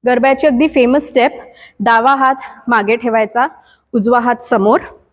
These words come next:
तुम्हाला तुमच्या एल्बोनी पॉइंट करायचंय. एल्बो आणि पाय हे एकत्र जाणार. राईट एल्बो, राईट पाय. डावा हात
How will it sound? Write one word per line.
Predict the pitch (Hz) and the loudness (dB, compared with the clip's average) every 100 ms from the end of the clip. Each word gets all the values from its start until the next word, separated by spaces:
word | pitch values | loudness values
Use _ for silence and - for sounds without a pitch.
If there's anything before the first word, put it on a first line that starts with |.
| _ _ _ _ _ 285 | _ _ _ _ _ 0
तुम्हाला | 262 262 277 | 2 2 2
तुमच्या | 277 320 285 | 2 0 0
एल्बोनी | 262 262 254 294 330 359 | 0 0 0 0 2 2
पॉइंट | 311 240 208 | 0 0 -2
करायचंय. | - 196 180 165 208 269 - - _ | -2 -2 -2 -2 -2 -2 -4 -20 _
एल्बो | 247 233 208 269 359 - - - - | -2 0 2 2 0 -4 -20 -18 -4
आणि | 262 320 | -2 -2
पाय | - 233 190 - | 0 0 -2 -8
हे | - - - 285 | -20 -14 -2 -2
एकत्र | 285 285 285 254 | 0 -2 0 -2
जाणार. | 208 170 160 | 0 -2 -2
राईट | 208 247 269 | 0 0 2
एल्बो, | 262 247 320 - - | 0 2 0 0 -6
राईट | 240 262 269 - | 0 0 0 -4
पाय. | 185 - - - - _ 202 | -6 -6 -18 -20 -20 _ -2
डावा | 226 254 | 0 0
हात | 269 | 0